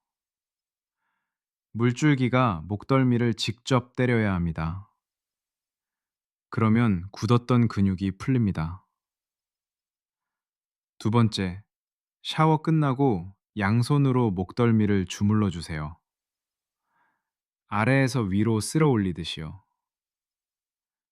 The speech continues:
일 분이면 됩니다. 아프면 안 됩니다. 시원하다 싶을 정도로만 하세요. 그런데 여러분, 머리가 맑아져도 마음이 불안하면 소용없습니다.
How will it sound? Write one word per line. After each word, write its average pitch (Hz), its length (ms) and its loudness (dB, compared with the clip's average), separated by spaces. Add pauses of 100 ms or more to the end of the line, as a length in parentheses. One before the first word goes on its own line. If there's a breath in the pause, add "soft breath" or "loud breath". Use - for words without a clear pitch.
(340)
일 147 180 4
분이면 139 380 2
됩니다. 85 520 -8 (1700)
아프면 113 440 2
안 87 100 0
됩니다. 82 480 -8 (640)
시원하다 160 560 2
싶을 - 300 -2
정도로만 95 540 0
하세요. 85 440 -6 (1400)
그런데 123 360 2
여러분, 98 540 -2 (760)
머리가 131 380 2
맑아져도 107 680 0
마음이 98 380 2
불안하면 92 680 0
소용없습니다. 85 1040 -2